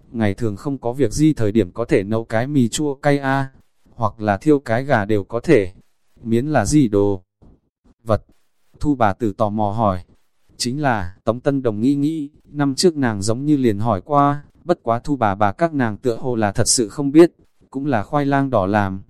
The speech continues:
nhưng là ta cũng không biết như thế nào làm. Thu bà tử vừa nghe cao hứng thật sự, kia Tân Đồng ngươi cẩn thận suy nghĩ một chút, nếu là có thể làm ra tới thì tốt rồi. Tống Tân Đồng gật gật đầu,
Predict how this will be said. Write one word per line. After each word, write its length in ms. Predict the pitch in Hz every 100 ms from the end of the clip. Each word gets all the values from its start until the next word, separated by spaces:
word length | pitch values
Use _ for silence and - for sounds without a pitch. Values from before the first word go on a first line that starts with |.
| _ 131
nhưng 240 | 139 135
là 140 | 110
ta 180 | - 135
cũng 200 | 131 135
không 240 | 131 147 143
biết 160 | 185
như 180 | 147 147
thế 200 | 123 123
nào 220 | 143 110
làm. 360 | 104 104 98 101 - _ _ _ _ -
Thu 140 | 147
bà 180 | 123 98
tử 220 | 120 95
vừa 200 | 107 104
nghe 200 | 127 139
cao 220 | - 143
hứng 180 | 127 131
thật 160 | 135 -
sự, 300 | 135 113 104 _ _ _
kia 160 | 151 139
Tân 220 | 139 127
Đồng 220 | 110 107
ngươi 160 | 139 139
cẩn 220 | 113 90
thận 200 | 120 -
suy 220 | - 143
nghĩ 200 | 135 156
một 220 | 147 104
chút, 260 | 165 165 - _ -
nếu 220 | 113 123
là 160 | 143 104
có 160 | 113
thể 200 | 123 127
làm 220 | 98 104 101
ra 180 | 131
tới 220 | 123 120 127
thì 160 | 127
tốt 180 | 113 160
rồi. 380 | 123 123 107 95 - _ _ _ _ -
Tống 160 | 113 127
Tân 220 | 139 131
Đồng 180 | 110 101
gật 160 | 107
gật 200 | 110 107
đầu, 320 | 110 104 98